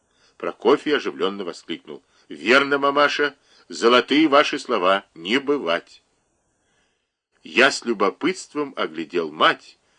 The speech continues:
так неожиданно расхрабрившуюся. "Ты что ли остановишь?" Она улыбнулась застенчиво.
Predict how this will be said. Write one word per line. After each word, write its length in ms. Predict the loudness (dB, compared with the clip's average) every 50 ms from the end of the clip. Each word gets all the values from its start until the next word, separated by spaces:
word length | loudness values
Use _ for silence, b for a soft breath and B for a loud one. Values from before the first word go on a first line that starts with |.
| _ _ _ _ _ -4
так 280 | -2 -2 -2 -4 -8
неожиданно 960 | -8 -6 -6 -6 -6 -6 -4 -4 -4 -4 -6 -10 -12 -10 -8 -6 -6 -6 -8 _
расхрабрившуюся. 1120 | -6 -6 -6 -6 -6 -6 -6 -8 -8 -8 -12 -14 -14 -14 -16 -16 -18 -18 -20 -20 -20 -20 _ _ _ _ _ _ _ _ _ _ _ _ _ _
"Ты 140 | -2 -2 -2
что 220 | 0 0 2 2
ли 80 | 2 2
остановишь?" 760 | 2 0 -4 -6 -6 -6 -6 -10 -14 -14 -16 -18 -20 -20 _ _ _ _ _ _ _ _ b b b b
Она 300 | -8 -2 2 4 6 6
улыбнулась 640 | 6 4 0 -2 -4 -6 -8 -6 -4 -4 -6 -6
застенчиво. 680 | -8 -12 -12 -12 -14 -16 -18 -16 -16 -16 -18 -18 -20 -20